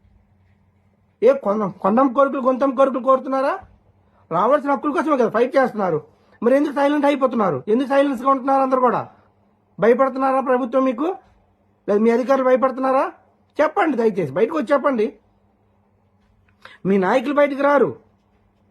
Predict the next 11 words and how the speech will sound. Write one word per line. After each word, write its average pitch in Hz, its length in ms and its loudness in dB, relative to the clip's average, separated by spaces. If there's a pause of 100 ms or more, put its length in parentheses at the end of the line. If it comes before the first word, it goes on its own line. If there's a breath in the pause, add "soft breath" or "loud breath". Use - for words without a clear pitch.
(380)
సింపుల్గా 262 380 0
మెసేజ్ 262 360 -2
పెడుతున్నారు 254 360 0
అందరూ, 226 340 0 (720)
"రండి 254 220 2
సార్, 262 280 -2
కార్యాచరణ 240 520 0
చెప్పండి." 233 320 -2
ఏం 226 280 2
కార్యాచరణ 302 480 -2
చెప్తారు? 151 440 -4